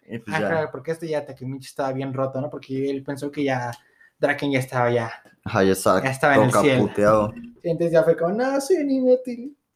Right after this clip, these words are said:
Speaker 2: Y ya saben, empezó a llorar así
Speaker 1: Ajá,
Speaker 2: en la
Speaker 1: mo-,
Speaker 2: lluvia.
Speaker 1: momento prota chillón.
Speaker 2: Ajá, sí, bien triste, y le dice, "No, tú, tú eres la mejor", y ya él le planta su besote, ¿no? Y fue como, "Fue mi primer beso", entonces como,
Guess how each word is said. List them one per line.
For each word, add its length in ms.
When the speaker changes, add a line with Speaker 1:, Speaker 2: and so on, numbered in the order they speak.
Speaker 2:
Y 160
ya 120
saben, 420
empezó 240
a 40
llorar 300
así 60
Speaker 1:
Ajá, 140
Speaker 2:
en 80
la 40
Speaker 1:
mo-, 140
Speaker 2:
lluvia. 140
Speaker 1:
momento 420
prota 320
chillón. 500
Speaker 2:
Ajá, 240
sí, 200
bien 160
triste, 280
y 120
le 60
dice, 360
"No, 320
tú, 260
tú 80
eres 220
la 80
mejor", 460
y 140
ya 100
él 140
le 80
planta 280
su 140
besote, 480
¿no? 180
Y 60
fue 140
como, 160
"Fue 160
mi 80
primer 340
beso", 160
entonces 220
como, 180